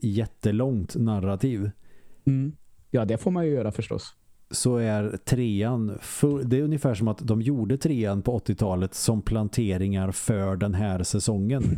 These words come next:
Speaker 2: <laughs>
Speaker 1: In, inte att de
Speaker 2: Ja.
Speaker 1: har gjort säsongen för att den ska stämma ihop med trean, utan de får det s-, som att, de får det att verka som att trean är anpassad för att den ska passa med Cobra Kai säsong fem.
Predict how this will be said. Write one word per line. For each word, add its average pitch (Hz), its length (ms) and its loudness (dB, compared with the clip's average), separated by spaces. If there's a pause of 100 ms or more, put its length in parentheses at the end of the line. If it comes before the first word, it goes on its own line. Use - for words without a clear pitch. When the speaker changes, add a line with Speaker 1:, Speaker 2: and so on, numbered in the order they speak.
(280)
Speaker 2:
<laughs> - 320 -2
Speaker 1:
In, 131 540 -2
inte 139 400 2
att 147 80 -2
de 143 80 2
Speaker 2:
Ja. 131 60 2
Speaker 1:
har 143 60 2
gjort 127 320 0
säsongen 101 720 2
för 117 140 2
att 104 120 0
den 98 160 0
ska - 180 -2
stämma 95 640 0 (600)
ihop 104 380 0
med 107 140 0
trean, 110 580 0
utan 113 240 0
de 117 140 0
får 110 260 0
det 98 80 2
s-, 104 340 -2
som 110 120 2
att, 98 160 -4 (500)
de 117 120 2
får 120 140 0
det 107 40 2
att 98 80 -2
verka 98 280 0
som 95 100 0
att 95 100 -2
trean 110 360 0
är 107 40 0
anpassad 92 580 -2
för 98 80 0
att 90 60 -2
den 90 100 0
ska 95 140 -2
passa 98 340 -2
med 87 140 0
Cobra 92 260 0
Kai 90 200 -2
säsong 90 280 0
fem. 104 320 -2